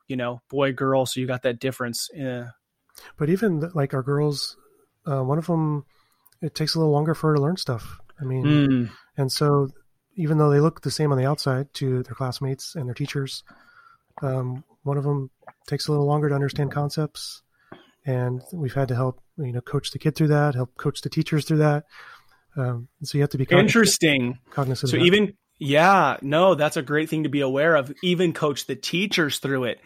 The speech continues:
Speaker 1: "Hey, you're dealing with a different kid here, right?
Speaker 2: Yep.
Speaker 1: We can't expect them to be the same in what they do. They are still two different people." Yeah, that's a good one to be aware of as a parent, and to be okay with that, letting your kid be where they are.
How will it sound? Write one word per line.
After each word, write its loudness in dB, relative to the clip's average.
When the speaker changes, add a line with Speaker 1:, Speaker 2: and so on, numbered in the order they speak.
Speaker 1:
"Hey, 2
you're 4
dealing 4
with 2
a 0
different -2
kid 0
here, -6
right? 0
Speaker 2:
Yep. -2
Speaker 1:
We 0
can't 4
expect 0
them 0
to -2
be -2
the -2
same -2
in 0
what -2
they -2
do. 2
They 2
are 2
still 0
two 0
different -4
people." -6
Yeah, 4
that's 4
a 2
good 0
one -2
to -4
be -2
aware 0
of -2
as -4
a -6
parent, -2
and 2
to 4
be 4
okay 2
with 2
that, 0
letting 0
your -2
kid -2
be -2
where 0
they 0
are. -2